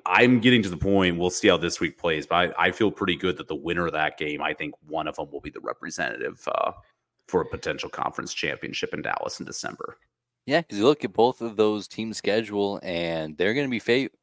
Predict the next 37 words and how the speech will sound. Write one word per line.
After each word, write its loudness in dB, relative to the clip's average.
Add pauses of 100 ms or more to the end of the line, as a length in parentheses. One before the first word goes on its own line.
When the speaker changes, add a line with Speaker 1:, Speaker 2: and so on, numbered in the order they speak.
Speaker 2:
Texas 2
is -4
gonna 2
be -2
favored 2
in -4
the 0
rest 2
of -6
the 0
games -4
throughout -6
the -20
process. -2
Kansas -6
State's 0
gonna -6
be -6 (520)
pretty 0
good 6
favorites, 4
I'd 2
say, 0
in -6
every 0
game, -4 (280)
except 4
for 0
that 0
Texas -2
game, -6
of -12
course. -6
But -8
Speaker 1:
Yep. -10 (360)
Speaker 2:
the, 6
the, 0